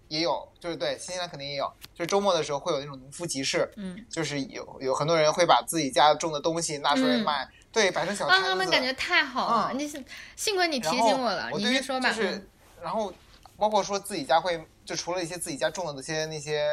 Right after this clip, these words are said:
Speaker 1: 呃，蔬果类的东西之外，就是大家都知道在，在，在欧美国家，他们农业是高度的工业化的一个，一个东西，高度规模化的一个东西，所以对于他们来说，
Speaker 2: 嗯，
Speaker 1: 这种小规模自家种植的东西反而是稀缺品，
Speaker 2: 是的。是的。
Speaker 1: 他们会把这个东西当做一个，一个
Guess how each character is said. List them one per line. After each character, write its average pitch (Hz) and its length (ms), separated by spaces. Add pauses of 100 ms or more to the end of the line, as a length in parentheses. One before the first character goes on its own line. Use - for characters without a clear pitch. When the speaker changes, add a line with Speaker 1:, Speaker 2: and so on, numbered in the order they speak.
(260)
Speaker 1:
呃， 135 360
蔬 220 220
果 156 200
类 151 140
的 139 80
东 165 180
西 160 120
之 160 120
外， 160 200 (400)
就 208 120
是 202 80
大 214 160
家 226 100
都 226 80
知 226 120
道 190 120
在， 165 320 (160)
在， 175 160
在 180 180
欧 202 160
美 170 120
国 123 160
家， 147 140
他 156 120
们 165 100
农 131 140
业 156 120
是 - 140 (160)
高 214 300
度 196 220
的 123 220
工 170 220
业 151 120
化 139 200
的 123 140
一 117 80
个， 123 280
一 117 100
个 123 160
东 135 240
西， 117 280
高 175 180
度 160 140
规 185 160
模 170 120
化 147 140
的 127 60
一 123 40
个 123 60
东 135 200
西， 120 140
所 170 160
以 156 120 (340)
对 175 160
于 185 80
他 214 200
们 202 80
来 135 160
说， 147 160
Speaker 2:
嗯， - 20
Speaker 1:
这 147 40
种 185 100
小 156 200
规 175 160
模 151 140
自 160 160
家 170 140
种 175 160
植 143 80
的 135 60
东 143 200
西 139 80
反 110 140
而 120 120
是 156 80
稀 190 120
缺 233 140
品， 117 160
Speaker 2:
是 - 60
的。 - 120
是 - 60
的。 - 120
Speaker 1:
他 160 80
们 156 100
会 170 60
把 117 160
这 156 100
个 151 60
东 156 140
西 147 60
当 151 220
做 147 160
一 131 120
个， 135 360
一 131 80
个 139 220